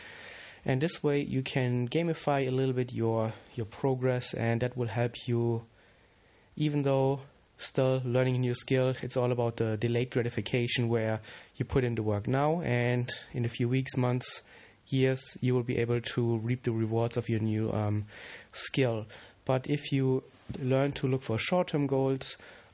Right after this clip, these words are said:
um, you make learning fun, then you can hopefully beat those animal instincts <laughs> inside of you more often, and not, um, just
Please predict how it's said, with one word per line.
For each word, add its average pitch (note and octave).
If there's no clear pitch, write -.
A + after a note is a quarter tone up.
um, B2
you B2
make B2
learning A#2
fun, C#3
then A#2+
you B2+
can A#2+
hopefully C3+
beat C3+
those A#2+
animal C3+
instincts B2
<laughs> C3+
inside C3+
of C3
you C3
more A#2+
often, C3
and A2+
not, B2
um, A#2
just B2